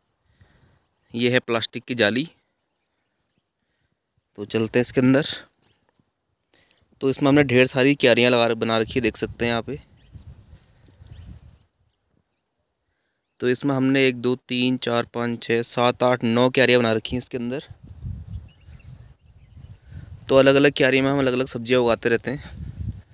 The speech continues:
तो देख सकते हैं आप। तो आपको दिखाता हूँ मैं अपने, हमारे कीवी के पेड़ कैसे हो रहे हैं।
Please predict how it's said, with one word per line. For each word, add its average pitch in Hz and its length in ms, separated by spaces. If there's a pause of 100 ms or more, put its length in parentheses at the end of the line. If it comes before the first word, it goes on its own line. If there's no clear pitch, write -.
(2250)
तो 110 80
देख 110 180
सकते - 280
हैं 117 80
आप। 135 120 (1600)
तो 135 80
आपको 139 260
दिखाता 135 360
हूँ 139 40
मैं 139 60
अपने, 139 180
हमारे 131 280
कीवी 123 320
के 139 100
पेड़ 131 240 (1300)
कैसे 113 280
हो 123 100
रहे 120 140
हैं। 143 180